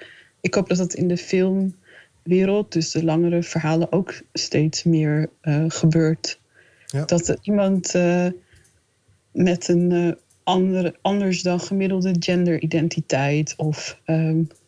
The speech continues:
Speaker 1: misschien, eh, een lichamelijke beperking of een andere kleur dan in de meeste hoofdrollen,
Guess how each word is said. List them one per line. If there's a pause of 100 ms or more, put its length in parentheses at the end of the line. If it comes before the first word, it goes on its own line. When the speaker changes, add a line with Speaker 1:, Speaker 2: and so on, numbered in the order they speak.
(120)
Speaker 1:
misschien, (720)
eh,
een
lichamelijke (1080)
beperking
of
een
andere
kleur
dan
in
de
meeste
hoofdrollen,